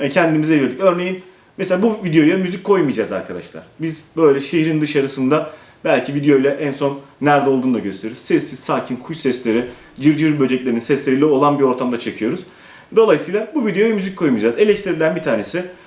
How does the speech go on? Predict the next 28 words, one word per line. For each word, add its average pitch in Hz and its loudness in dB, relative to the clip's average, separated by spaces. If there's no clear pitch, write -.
"Onur 170 2
Bey 147 2
çok - -4
müzik 165 -6
oluyor." 104 0
dedi. 110 -8
Tamam, 226 0
müzik 208 -6
koymuyoruz. 127 2
Bunu 202 2
da 175 8
yazdık. 120 0
Dolayısıyla 226 4
sizden 185 0
ricam 147 -2
abone 233 4
olup 196 -4
yorum 208 -2
yaparsanız 175 -4
bize 175 2
de 185 -2
katkı 165 -2
sağlamışsınız. 117 -2
Eva 247 6
ile 196 4
ilgili 185 -2
yorumlar 196 2
böyle. 175 4